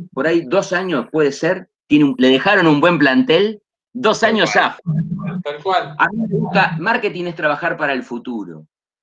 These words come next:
Speaker 1: Pero resulta que la
Speaker 2: Exactamente.
Speaker 1: presión, hoy nadie trabaja para el futuro. Un líder, un líder, y el hombre de marketing es un líder en la organización,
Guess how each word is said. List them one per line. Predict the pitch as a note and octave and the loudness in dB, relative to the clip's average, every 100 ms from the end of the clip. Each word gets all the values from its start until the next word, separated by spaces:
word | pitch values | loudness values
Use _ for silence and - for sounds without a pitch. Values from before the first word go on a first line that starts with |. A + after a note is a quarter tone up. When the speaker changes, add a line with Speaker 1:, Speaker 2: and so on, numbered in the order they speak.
| _ | _
Speaker 1:
Pero | E3+ F3 | 0 2
resulta | F#3 F#3+ A3+ D#3 C3 C#3 C3+ | 0 0 -4 -4 -2 -4 -4
que | - | -4
la | C#3 | -4
Speaker 2:
Exactamente. | - - - F#3 F3+ | -2 -4 -4 -6 -4
Speaker 1:
presión, | D#3 | 0
hoy | D#3 E3 | 0 2
nadie | - E3+ D#3 | 2 2 2
trabaja | D3 C#3 C3 B2+ | 2 0 0 0
para | B2+ | 0
el | A#2+ | 0
futuro. | B2 C3 A#2 F#2+ F#2 | -4 -6 -4 -6 -8
Un | - C4+ B3+ | -6 -2 0
líder, | A#3+ D3+ A#2 A#2 - _ _ _ _ _ _ _ | 2 2 0 -4 -12 _ _ _ _ _ _ _
un | - A3+ | -4 0
líder, | E3+ A#2 A2 - | 2 0 -2 -8
y | - C3 | -4 0
el | |
hombre | E3+ - | 0 0
de | D3 | 0
marketing | E3+ E3 C#3 C#3 | 0 -2 -4 -2
es | E3 D#3 | -4 -4
un | A#2 | -4
líder | A2 G2+ | -4 -6
en | F#2+ | -8
la | |
organización, | F#2+ F#2+ F#2+ F2+ F#2 - D#2+ F2 | -10 -12 -16 -20 -20 -20 -20 -20